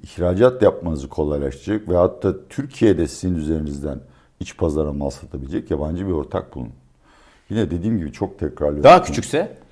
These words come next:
Speaker 1: Küçüğü müçüğü yok. Herkes bulabilir. Yani sizin, siz piyasada kimsenin yapmadığı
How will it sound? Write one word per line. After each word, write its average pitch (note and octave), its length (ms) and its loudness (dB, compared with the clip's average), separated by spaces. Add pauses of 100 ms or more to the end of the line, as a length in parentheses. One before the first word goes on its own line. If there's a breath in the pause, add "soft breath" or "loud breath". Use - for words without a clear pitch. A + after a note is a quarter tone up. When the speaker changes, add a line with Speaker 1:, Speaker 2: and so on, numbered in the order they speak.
(920 soft breath)
Speaker 1:
Küçüğü - 280 -2
müçüğü C3+ 320 0
yok. B2 220 4
Herkes A2+ 380 2
bulabilir. B1+ 420 -6 (840)
Yani E2+ 180 0
sizin, C#3+ 380 -4 (180)
siz - 320 -10
piyasada E2 640 2
kimsenin A#2 400 -2
yapmadığı C#2+ 680 0